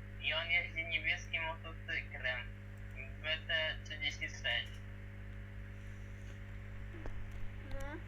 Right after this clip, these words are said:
Speaker 1: I on ma pięć gwiazdek.
Speaker 2: I musimy nagrać koniecznie odcinek, gdzie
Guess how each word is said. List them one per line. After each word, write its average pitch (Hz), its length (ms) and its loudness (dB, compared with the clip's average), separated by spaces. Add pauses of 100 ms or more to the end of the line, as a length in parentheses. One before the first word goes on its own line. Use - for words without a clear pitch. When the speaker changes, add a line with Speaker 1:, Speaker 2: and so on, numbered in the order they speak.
(1000)
Speaker 1:
I 139 40 2
on 143 140 4
ma - 100 2
pięć - 220 0
gwiazdek. 127 800 -6 (2750)
Speaker 2:
I 247 100 -2
musimy 254 460 -2
nagrać 269 460 -4
koniecznie 262 640 -8
odcinek, 247 720 -8 (640)
gdzie 226 540 -8